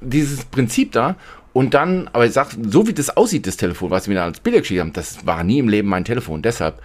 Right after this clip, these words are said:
wie du schon sagtest, macht Bilder, macht Videos, holt euch die aktuelle Tageszeitung, von mir aus die mit den vier großen Buchstaben,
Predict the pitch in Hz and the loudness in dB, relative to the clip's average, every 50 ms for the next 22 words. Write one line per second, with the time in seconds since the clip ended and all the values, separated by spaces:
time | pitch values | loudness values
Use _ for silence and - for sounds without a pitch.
0 | - - - - - - - - 208 208 214 190 - 185 165 147 156 147 - - | -20 -20 -20 -20 -12 -4 2 2 4 4 4 2 2 0 0 2 0 0 0 -4
1 | 92 80 - - - - - - _ - 82 90 104 135 208 - - _ _ - | -8 -8 -10 -16 -20 -20 -20 -20 _ -4 0 2 2 2 2 -2 -4 _ _ 4
2 | 165 165 170 165 170 170 170 165 - - 90 107 143 - - - 170 170 - 117 | 6 6 6 4 2 0 -2 -4 -8 -6 -2 -2 -2 -2 -2 -6 -6 -2 0 0
3 | 95 - 107 - 202 175 175 160 - - - 170 - 170 156 139 143 - 147 143 | 0 2 2 2 2 2 0 0 0 -2 -2 0 0 0 0 -2 -2 -4 -2 -2
4 | 180 185 196 196 - - 180 185 185 190 185 175 - 135 120 139 151 151 143 143 | 0 -2 -4 -4 -2 0 2 2 2 2 0 0 2 0 2 4 4 4 4 2
5 | 131 - 143 131 139 120 135 120 117 - 143 - - 139 135 127 131 156 220 214 | 2 0 -2 -2 0 2 0 0 2 0 0 0 0 -2 -2 -2 -2 -4 -4 -4
6 | - - 202 214 214 214 214 | -2 -2 0 2 2 2 0